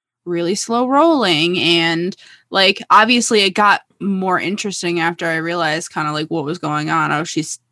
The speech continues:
taking this money and just fucking heading out,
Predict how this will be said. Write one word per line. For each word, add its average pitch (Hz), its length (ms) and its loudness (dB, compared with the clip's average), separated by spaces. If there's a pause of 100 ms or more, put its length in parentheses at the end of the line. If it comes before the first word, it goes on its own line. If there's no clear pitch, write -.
taking 156 380 -4
this - 160 -8
money 156 320 -2
and 156 140 -6
just - 240 -10
fucking 156 460 -6 (800)
heading 165 520 0
out, 165 380 4